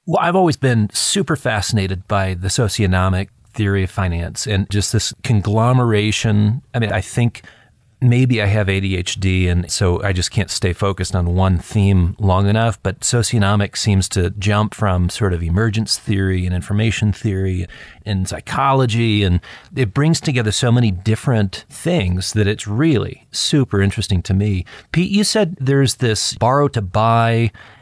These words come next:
and that's an expression of confidence in the market. We're about seven hundred billion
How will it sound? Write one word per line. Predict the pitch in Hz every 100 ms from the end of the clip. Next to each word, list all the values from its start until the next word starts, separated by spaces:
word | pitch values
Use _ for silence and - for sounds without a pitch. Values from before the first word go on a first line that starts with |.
| -
and | 127
that's | 117 -
an | 123
expression | 101 - - 120 113 - 107
of | 92 87 - -
confidence | - 117 107 110 -
in | 92
the |
market. | 85 87 98 92 87 - -
We're | 104
about | 135 185
seven | - 175 165
hundred | 151 101 - -
billion | 131 151 123 90 85